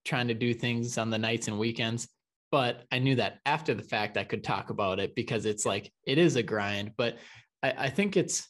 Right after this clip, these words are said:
and this goes in a lot to just marketing your business, but I think you always want to be bigger, feel bigger than you actually are. And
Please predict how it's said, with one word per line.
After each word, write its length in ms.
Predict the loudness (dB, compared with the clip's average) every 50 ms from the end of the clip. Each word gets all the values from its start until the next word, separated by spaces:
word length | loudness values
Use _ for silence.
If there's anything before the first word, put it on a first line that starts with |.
| _ 0
and 100 | 0 2
this 300 | 2 2 -2 -4 -8 -14 _ _ -14 -4
goes 240 | 0 0 2 2 2
in 220 | 2 2 0 0 0
a 80 | 0 2
lot 280 | 2 2 2 0 0
to 180 | 0 0 0 0
just 280 | 0 -4 -6 -6 -6 -8
marketing 520 | -6 -2 0 0 0 0 0 -2 -2 0 0
your 140 | -2 -2
business, 460 | -2 0 0 0 0 0 0 0 0 0
but 240 | 0 -2 -2 -2 -2
I 60 | -4
think 180 | 0 0 2 4
you 140 | 4 4 6
always 240 | 6 4 4 2 2
want 200 | 0 -2 -2 -4
to 60 | -4
be 380 | -2 0 0 0 0 -2 -6 -14 _ _ _ _ _ _ _ -14 -14 -12 -4 0
bigger, 520 | 0 2 2 2 2 4 4 2 2 0 -4 -10 -18 _ _ _ _ _
feel 200 | 2 4 4 4
bigger 320 | 4 4 2 2 2 2 2
than 160 | 0 0 0
you 140 | 0 0 0
actually 360 | 0 0 -2 -4 -2 -2 0
are. 460 | 0 0 0 0 2 0 0 -2 -4 -6 _
And 420 | -2 0 0 2 0 0 -2 -4